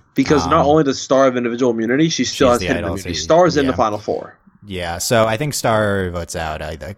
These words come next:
Speaker 2: so the thing is, Katara and Asami are the two smartest left, basically. I think you vote one of them out.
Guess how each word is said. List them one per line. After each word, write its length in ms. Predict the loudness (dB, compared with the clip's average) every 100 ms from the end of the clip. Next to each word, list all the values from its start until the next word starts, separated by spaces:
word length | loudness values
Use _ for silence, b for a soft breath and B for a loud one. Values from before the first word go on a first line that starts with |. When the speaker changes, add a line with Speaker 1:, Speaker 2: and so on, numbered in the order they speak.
| -12
Speaker 2:
so 240 | -2 0
the 140 | 0 0
thing 160 | -2
is, 100 | -4
Katara 240 | -4 -2 0
and 80 | 0
Asami 560 | -2 -2 -2 -4 -6
are 300 | -8 -8 -8
the 100 | -10
two 140 | -12 -12
smartest 440 | -12 -12 -12 -14
left, 240 | -14 -16 -16
basically. 420 | -16 -16 -16 -16
I 80 | -14
think 180 | -14
you 80 | -14
vote 160 | -14 -14
one 140 | -14
of 60 | -16
them 100 | -16
out. 220 | -16 -18